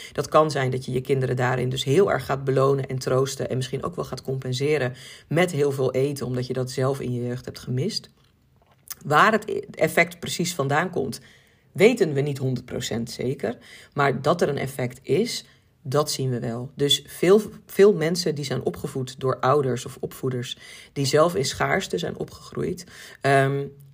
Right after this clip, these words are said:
ervaren dat dat impact heeft op hun eigen relatie met eten. En uiteindelijk kan dat altijd weer twee kanten op gaan. Dat kan dus inderdaad betekenen dat jij in overvloed opgroeit en, ehm, er altijd eten is. En je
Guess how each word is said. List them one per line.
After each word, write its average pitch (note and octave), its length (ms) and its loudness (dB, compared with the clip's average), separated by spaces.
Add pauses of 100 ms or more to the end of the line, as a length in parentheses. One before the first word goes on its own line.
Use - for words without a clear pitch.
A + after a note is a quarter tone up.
(120)
ervaren D#3 540 6
dat D3+ 120 2
dat - 140 -4
impact D3 400 -4
heeft C3+ 240 -4
op C3 120 -8
hun C3+ 100 -4
eigen C3+ 300 -4
relatie B2+ 420 -6
met B2 200 -8
eten. B2 360 -8
En B2+ 120 -4
uiteindelijk C#3 540 -4
kan C#3+ 120 -6
dat C3 200 -6
altijd E3 300 0
weer C#3 120 -6
twee B2+ 180 -2
kanten G3 320 0
op - 120 -8
gaan. C#3+ 280 -2 (360)
Dat C#3 160 -4
kan E3 200 0
dus C3 140 -2
inderdaad C3+ 360 0
betekenen B2 500 -4
dat B2 180 -4
jij A#2+ 200 -4
in C3 240 -4
overvloed C#3+ 680 2
opgroeit B2 640 -4
en, A#2+ 320 -2
ehm, B2 420 -4
er - 180 -4
altijd D3 400 4
eten C3+ 340 -2
is. B2 300 -4 (340)
En C3+ 220 2
je C3+ 260 4